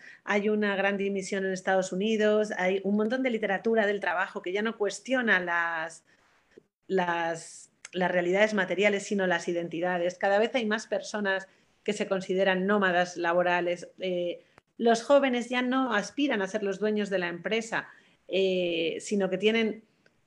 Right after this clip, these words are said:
otros lugares y otras necesidades puestas en el trabajo. Eh, es, bueno, digo que están pasando demasiadas cosas a la vez y no creo que vaya a ser un sistema fácilmente predecible.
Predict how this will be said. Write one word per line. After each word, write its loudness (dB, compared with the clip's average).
otros 2
lugares 4
y 0
otras -2
necesidades 0
puestas -4
en -2
el -4
trabajo. 2
Eh, -4
es, -2
bueno, -2
digo -6
que -8
están 2
pasando 2
demasiadas 2
cosas -6
a 2
la 2
vez -4
y 0
no 0
creo 0
que 4
vaya 4
a 4
ser 0
un 0
sistema -2
fácilmente 2
predecible. -6